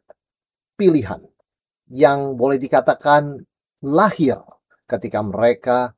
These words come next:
dipimpin Tuhan keluar dari Mesir. Sebetulnya ketika sebuah bangsa itu baru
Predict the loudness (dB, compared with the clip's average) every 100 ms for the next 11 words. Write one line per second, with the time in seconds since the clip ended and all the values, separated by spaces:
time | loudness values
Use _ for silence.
0 | _ _ -12 -6 -6 -6 -8 -4 -4 -4
1 | -6 -8 -10 -2 0 2 2 -2 -14 _
2 | _ _ -12 -10 -10 -8 -6 -6 -8 _
3 | _ _ _ _ -4 -2 0 -2 -2 -4
4 | -4 -4 -2 0 2 0 0 -6 -6 -8
5 | -8 -8 -8 2 4 4 0 -4 -2 0
6 | -2